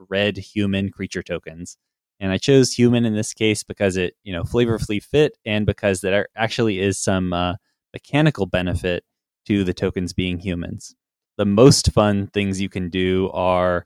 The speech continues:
there's a bit of combo potential going on. For example,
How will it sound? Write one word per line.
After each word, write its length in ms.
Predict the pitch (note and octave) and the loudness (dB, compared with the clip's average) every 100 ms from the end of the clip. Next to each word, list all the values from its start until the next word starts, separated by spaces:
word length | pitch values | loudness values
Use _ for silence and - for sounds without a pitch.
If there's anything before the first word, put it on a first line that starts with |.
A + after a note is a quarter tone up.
| _ | _
there's 100 | A2 | -2
a 160 | G2+ G2 - | -2 -4 -2
bit 120 | B2 | 2
of 140 | G2+ | 2
combo 360 | - G#2+ A2 A2 | 2 2 6 6
potential 500 | - - G#2+ G#2 G#2 | 6 4 2 2 0
going 380 | G#2 G2+ G#2 G2+ | 4 4 4 0
on. 500 | F#2+ G2 G2 G2+ G#2+ _ _ _ _ | 0 2 2 2 -2 _ _ _ _
For 140 | A2 G2+ | 4 6
example, 720 | G2 G2 G2 - G2 G2 | 4 0 0 4 4 4